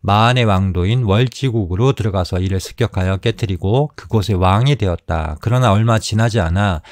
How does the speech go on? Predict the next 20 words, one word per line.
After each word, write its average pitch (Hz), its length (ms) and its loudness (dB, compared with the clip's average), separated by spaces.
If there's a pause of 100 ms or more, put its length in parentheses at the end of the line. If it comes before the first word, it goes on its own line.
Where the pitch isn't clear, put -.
(180)
마한의 98 420 2
여러 92 220 0
나라들이 90 800 0
같이 - 340 -6
들고 123 320 0
일어나서 98 680 -2 (300)
기준왕을 95 680 -2
쳐 - 160 -6
죽였다라고 98 680 -2
돼 107 140 -6
있는데요. 87 520 -6 (800)
자, 101 160 -8
이게 127 160 2
조금 165 300 4
복잡한데요. 107 880 2 (960)
당시에 127 680 2
마한은 107 1000 2 (460)
이 98 340 -6
최씨 170 380 2
낙랑국이 120 1120 2